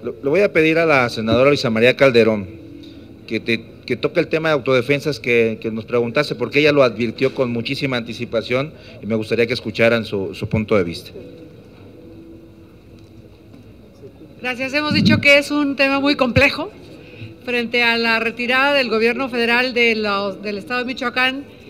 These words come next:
Speaker 2: y la sobreabuso del crimen organizado. Hay un grupo de gente que se arma y se empieza a proteger por el mismo. Lo primero que, y después de un año va el gobierno federal,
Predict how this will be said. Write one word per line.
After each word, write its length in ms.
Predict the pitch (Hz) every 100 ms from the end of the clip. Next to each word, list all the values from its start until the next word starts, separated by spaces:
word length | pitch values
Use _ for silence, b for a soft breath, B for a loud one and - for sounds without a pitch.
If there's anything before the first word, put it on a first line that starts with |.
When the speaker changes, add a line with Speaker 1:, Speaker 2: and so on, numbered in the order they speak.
| B B -
Speaker 2:
y 360 | 214 208 202 190
la 600 | 185 185 185 180 175 - - - - -
sobreabuso 1300 | - 220 214 226 220 196 190 240 359 359 311 247 220
del 320 | 202 202 196
crimen 300 | 220 226 254
organizado. 840 | 262 247 247 233 277 262 285 381 B B B B B - 220
Hay 200 | 240 247
un 80 | 240
grupo 320 | 254 254 254
de 160 | 240
gente 400 | 226 247 226 247
que 440 | 240 220 214 208 202
se 140 | - 208
arma 440 | 233 277 269 269
y 120 | 226
se 360 | 214 - 208 202
empieza 380 | 196 233 233 247
a 40 |
proteger 420 | 214 214 214 220
por 160 | 220 226
el 100 | 233
mismo. 400 | 359 370 247 190 B B B B
Lo 160 | 247 247
primero 400 | 262 269 294 320
que, 600 | 294 262 254 240 226 - -
y 100 | 277
después 320 | 247 254 294 302
de 80 |
un 60 | 311
año 200 | 320 320
va 60 | 311
el 80 |
gobierno 380 | 302 285 277 277
federal, 400 | - 233 208 175